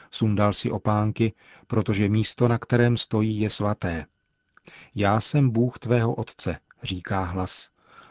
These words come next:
„Bůh Abrahamův, Bůh Izákův a Bůh Jakubův.“ A dodává: „Já jsem, který jsem.“ Bůh se projevuje různými způsoby i v životě každého z nás.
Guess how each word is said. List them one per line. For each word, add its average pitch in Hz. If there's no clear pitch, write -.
„Bůh 95
Abrahamův, 117
Bůh 95
Izákův 110
a 95
Bůh 107
Jakubův.“ 95
A 101
dodává: 104
„Já 98
jsem, 113
který 120
jsem.“ 90
Bůh 110
se 135
projevuje 131
různými 123
způsoby 113
i 98
v 87
životě 104
každého 104
z 101
nás. 104